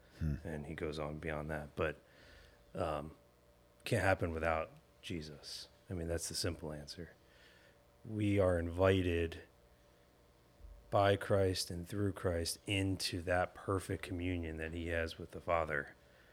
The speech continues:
Speaker 2: We get the Father's, the same love that the Father has for Jesus, he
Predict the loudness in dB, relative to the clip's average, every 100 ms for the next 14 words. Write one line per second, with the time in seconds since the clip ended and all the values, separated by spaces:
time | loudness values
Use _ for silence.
0 | -20 -20 -20 -20 -12 -2 2 4 2 -8
1 | -20 -16 -2 2 2 0 -8 -8 -8 0
2 | 4 6 4 2 -2 -8 -16 -20 -20 -6
3 | 0 2 4 6 6 4 8 10 8 6
4 | 0 -6 -6 -4 0 4 4 4 2 0
5 | -4 -8 0 2 2 0 -2 -4 -6 -8
6 | -8